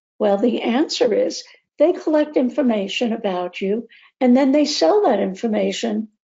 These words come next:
and make money. They sell it to an advertisers. They sh-, sell it to people who just want mailing lists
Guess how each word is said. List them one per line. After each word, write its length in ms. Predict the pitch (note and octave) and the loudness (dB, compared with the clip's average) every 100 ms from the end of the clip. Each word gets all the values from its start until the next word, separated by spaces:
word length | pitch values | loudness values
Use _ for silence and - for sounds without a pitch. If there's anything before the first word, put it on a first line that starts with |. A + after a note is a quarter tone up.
| _ _ _ _ _ _ _ _ | _ _ _ _ _ _ _ _
and 160 | A#3 A3 | -2 0
make 220 | G3+ G3 | 0 0
money. 320 | C4 F4+ - _ _ _ _ _ - _ - | 0 0 -6 _ _ _ _ _ -20 _ -6
They 80 | G#3+ | -4
sell 340 | - B3 G#3+ | 0 2 2
it 180 | G#3 G#3+ | 0 -2
to 220 | A#3+ G#3 | -4 -2
an 260 | F#3+ G3 - _ - | -2 -6 -10 _ -6
advertisers. 1000 | - - G#3+ G#3+ G#3 G3 G3 E4 F#4+ - - _ - | -4 -4 -8 -2 0 0 0 -2 -2 -6 -18 _ 0
They 140 | B3+ | 0
sh-, 320 | - A#3+ A#3 | 2 0 0
sell 320 | - - A#3 A#3 | -2 0 2 2
it 140 | A#3 | 0
to 80 | A#3+ | -6
people 340 | - B3 B3 | -2 -2 0
who 160 | A3 A#3+ | 0 0
just 280 | A3+ G#3+ - | -2 -2 0
want 240 | A#3 A#3 | 0 2
mailing 400 | A#3 A#3 C#4+ A#3 | 2 2 2 0
lists 400 | G3+ G3+ - | 0 -2 -4